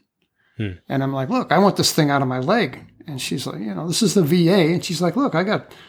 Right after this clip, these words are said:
Speaker 2: fifty thousand vets here that want piece of metal out of their leg from Korea or, or Iraq or wherever. And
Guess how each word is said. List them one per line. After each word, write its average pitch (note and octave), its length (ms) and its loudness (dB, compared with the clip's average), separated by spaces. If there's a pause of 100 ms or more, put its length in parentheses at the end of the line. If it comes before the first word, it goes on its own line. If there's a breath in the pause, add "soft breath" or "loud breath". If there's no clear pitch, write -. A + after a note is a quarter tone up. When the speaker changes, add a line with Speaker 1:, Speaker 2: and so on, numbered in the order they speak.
(140 loud breath)
Speaker 2:
fifty F#3+ 280 4
thousand E3 420 4
vets B3 300 2
here D#3 240 0
that E3 120 0
want E3 360 -2
piece F#3+ 240 0
of F3 80 2
metal E3+ 320 4
out D#3+ 140 6
of D3+ 80 0
their G#3+ 180 4
leg D3 320 2
from C#3 280 -4
Korea D#3 520 2
or, C#3+ 460 0
or C#3 240 -2
Iraq D3+ 480 0
or E3+ 60 0
wherever. D#3+ 580 2 (680 soft breath)
And D3+ 460 0